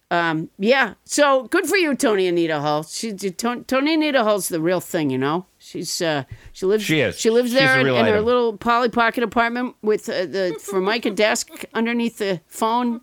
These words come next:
Speaker 1: in the kitchen slash office, and she gets an amazing
Speaker 2: Yeah.
Speaker 1: amount of work done. Where is, uh, Captain Crinkle? Where's Bonnie?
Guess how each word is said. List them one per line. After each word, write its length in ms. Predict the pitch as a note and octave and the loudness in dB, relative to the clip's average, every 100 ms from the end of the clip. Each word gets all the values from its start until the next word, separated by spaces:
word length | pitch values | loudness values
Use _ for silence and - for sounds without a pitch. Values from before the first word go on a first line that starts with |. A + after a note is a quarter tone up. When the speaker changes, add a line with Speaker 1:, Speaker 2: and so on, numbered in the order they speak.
| D4+ | -6
Speaker 1:
in 260 | C#4+ G4+ E3+ | -2 -2 -2
the 120 | - | -4
kitchen 380 | - C4 - A3+ | -4 -4 -2 -4
slash 320 | - G#3+ G3 | 0 0 0
office, 540 | - G#3 B3 A#3 - - - _ _ - _ - | 0 0 0 -4 -4 -10 -20 _ _ -20 _ -2
and 260 | A3 G3+ - | 0 0 -2
she 220 | - A3+ | -2 0
gets 160 | A#3 | 0
an 80 | B3 | 2
amazing 500 | B3+ C4+ D4 C#4+ B3+ | 2 4 2 0 2
Speaker 2:
Yeah. 60 | G#3+ | 2
Speaker 1:
amount 160 | A3 | 2
of 60 | A3 | 2
work 200 | G#3+ - | 0 0
done. 160 | - E3 - - | -2 -4 -8 -4
Where 280 | E4+ A4+ A4+ | 2 2 2
is, 120 | C#4 | 2
uh, 200 | D4+ C4+ | 0 0
Captain 300 | - F4 F4 | 0 0 0
Crinkle? 420 | - F4 A4 D4+ G#3 | -2 -2 -2 0 2
Where's 220 | C#4 C#4 | 0 0
Bonnie? 420 | D4 F#4 E4+ C3+ | 0 0 0 -4